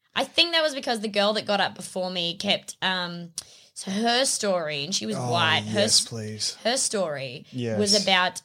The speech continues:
Speaker 1: a, um,
Speaker 2: And that's what we should be learning in schools, isn't it? Her story.
Speaker 1: Her story was about a short Chinese woman, and she did the voice. And she didn't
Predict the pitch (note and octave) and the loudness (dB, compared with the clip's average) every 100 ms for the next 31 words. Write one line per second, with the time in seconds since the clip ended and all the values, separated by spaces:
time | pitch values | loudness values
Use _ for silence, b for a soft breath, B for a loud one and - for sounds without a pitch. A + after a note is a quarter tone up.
0 | - D#3+ D3+ C3 - D3 D#3 C3 C#3 D3 | -4 -2 -2 -6 -12 -12 -12 -12 -10 -6
1 | B2 C3 C3 C3 A#2 A2 - A2 A2 G#2+ | -2 0 0 -2 -4 -6 -6 -6 -8 -8
2 | G#2 G#2 G#2 G#2 G2 - G#2 G#2 G#2 G#2 | -10 -10 -10 -8 -6 -6 -6 -6 -8 -8
3 | G2 - G#2+ G2 - G2+ F#2+ G2 _ _ | -12 -12 -8 -6 -6 -8 -14 -16 _ _
4 | _ _ _ _ _ _ _ _ _ _ | _ _ _ _ _ _ _ _ _ _
5 | _ _ _ _ _ D4 E4+ G#4 G4+ E4+ | _ _ _ _ _ 0 2 2 2 2
6 | C#4+ C4 - D4+ - - C4 A#3 A3 A#3 | 2 2 2 2 2 0 0 0 2 0
7 | G#3 A3 G3 F#3+ G3+ A3 G3+ A3+ G3 G3+ | -2 -4 -4 -4 -2 -2 -2 -2 0 0
8 | G#3 G3+ E3 F3 - - E3 D3+ D3 D3 | 0 0 0 0 0 0 0 0 0 -2
9 | D3 C#3+ C#3 C3 C3+ C3 C3 C3 C3+ B2+ | -4 -6 -8 -6 -8 -8 -10 -10 -12 -12
10 | C#3 B2+ C3+ - - - A#3 - B4+ D5 | -12 -12 -14 -14 -16 -8 0 4 6 6
11 | C#5+ | 4